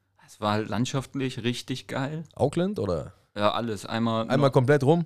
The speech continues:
Speaker 1: Nordinsel runter zur Südinsel und dann wieder hoch nach Auckland geflogen
Speaker 2: Ach,
Speaker 1: und
Speaker 2: geil.
Speaker 1: dann zurück nach
Speaker 2: Von,
Speaker 1: Deutschland.
Speaker 2: von meinem ehemals besten Kumpel, die, äh, Schwester und der, der ihr Mann, die leben dort als Ranger.
Speaker 1: Ach, geil, ja.
Speaker 2: Ja, also die haben sich damals beworben,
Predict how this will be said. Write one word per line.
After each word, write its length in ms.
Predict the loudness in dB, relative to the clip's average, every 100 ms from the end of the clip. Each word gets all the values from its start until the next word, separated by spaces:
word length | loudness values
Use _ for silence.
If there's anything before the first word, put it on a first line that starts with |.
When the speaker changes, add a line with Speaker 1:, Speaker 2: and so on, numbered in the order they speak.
| -2
Speaker 1:
Nordinsel 840 | 2 2 0 -6 0 2 2 0
runter 520 | 0 0 0 2 -2 -2
zur 180 | -6 -2
Südinsel 580 | -2 0 -2 0 0
und 140 | 0 0
dann 200 | 0 2
wieder 500 | 2 2 2 0 0
hoch 220 | -2 0
nach 160 | -2 -2
Auckland 400 | -6 -4 -6 -6
geflogen 520 | -8 -4 -2 -2 -4
Speaker 2:
Ach, 100 | -2
Speaker 1:
und 60 |
Speaker 2:
geil. 160 | 0 -2
Speaker 1:
dann 100 | -4
zurück 320 | -10 -16 -14
nach 100 | -16 -6
Speaker 2:
Von, 160 | -4
Speaker 1:
Deutschland. 80 | -2
Speaker 2:
von 120 | 2
meinem 180 | 4 4
ehemals 440 | 4 4 4 2 2
besten 520 | 4 4 2 0 2
Kumpel, 480 | 2 4 2 2 -4 _
die, 500 | -20 -6 0 2 2
äh, 380 | 2 4 4 4
Schwester 580 | 2 2 2 2 -2 0
und 220 | -2 0
der, 300 | 0 2 0
der 140 | 2 2
ihr 80 |
Mann, 280 | 2 2 2
die 100 | 2
leben 240 | 2 2 4
dort 240 | 2 2
als 200 | -2 4
Ranger. 440 | 4 4 0 -6 -12 _ _
Speaker 1:
Ach, 160 | -18 -10
geil, 300 | -10 -8 -12 -6
ja. 100 | -2
Speaker 2:
Ja, 120 | -2 -2
also 180 | 0 2
die 120 | 4
haben 280 | 4 2 0
sich 140 | 0
damals 320 | 2 4 4 2
beworben, 580 | 2 6 8 6 2